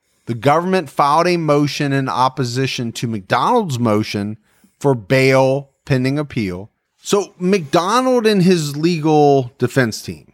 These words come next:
they're filing all kinds of motions, right? Trying to get bail, trying to get the Fourth Circuit Court of Appeals to overturn his conviction.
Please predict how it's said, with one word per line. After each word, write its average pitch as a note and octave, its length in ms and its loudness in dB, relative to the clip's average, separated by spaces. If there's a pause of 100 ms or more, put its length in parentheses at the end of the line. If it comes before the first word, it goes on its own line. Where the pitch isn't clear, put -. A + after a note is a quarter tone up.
(160)
they're G#3 160 0
filing A3 600 0
all F#3 320 2
kinds B2+ 380 0
of G2+ 60 -6
motions, - 720 -12 (320)
right? C3 280 0
Trying A#2+ 260 -2
to G#2+ 60 -6
get G2 280 -8
bail, E3 600 4 (420)
trying D#3 460 0
to D3+ 200 -4
get C#3 340 2
the C3 220 2
Fourth C#3+ 440 0
Circuit C#3 600 -2
Court C#3 300 0
of A#2 100 0
Appeals C3 800 0 (460)
to B2+ 600 2 (440)
overturn C#3 640 2
his A#2 180 -4
conviction. E3 1000 -2